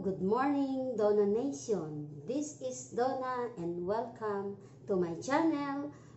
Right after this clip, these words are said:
For today's video, mga ka-Donna Nation, isi-share ko po sa inyo ang pagluluto ng tilapyang ginataan. Ayan, ito ang aking nireding tilapia.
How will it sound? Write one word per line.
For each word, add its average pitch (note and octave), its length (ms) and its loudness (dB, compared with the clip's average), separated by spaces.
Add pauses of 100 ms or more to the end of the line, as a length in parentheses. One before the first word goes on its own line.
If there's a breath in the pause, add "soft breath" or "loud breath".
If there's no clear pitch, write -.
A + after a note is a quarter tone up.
(120)
For A#3+ 160 4
today's A#3 480 6
video, G3+ 720 6
mga F#3+ 320 2
ka-Donna G#3+ 400 2
Nation, G3 800 0 (480 loud breath)
isi-share C#4 560 4
ko C#4+ 160 0
po C#4+ 80 -2
sa D4 160 0
inyo A#3 560 2
ang G3+ 240 2
pagluluto G#3 800 2
ng C4+ 480 2 (480)
tilapyang A#3+ 960 4
ginataan. E3 1200 0
Ayan, D#3 400 -4 (560 loud breath)
ito E3 240 -6
ang F3 240 -4 (160)
aking C4 640 -8
nireding G#3+ 560 0
tilapia. A3 800 2